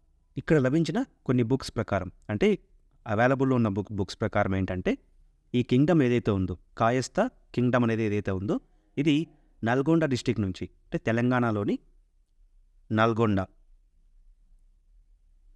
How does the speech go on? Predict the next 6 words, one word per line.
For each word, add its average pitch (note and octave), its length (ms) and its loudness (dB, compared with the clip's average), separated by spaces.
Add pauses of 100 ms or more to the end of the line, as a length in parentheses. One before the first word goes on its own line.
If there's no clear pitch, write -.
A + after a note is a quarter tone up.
డిస్ట్రిక్ట్ A2+ 380 2
నుంచి G2+ 200 0 (1700)
కర్ణాటకలోని C3+ 760 0 (1160)
కోలార్ D3+ 380 2
వరకు A#2+ 260 -2
విస్తరించింది A2+ 600 0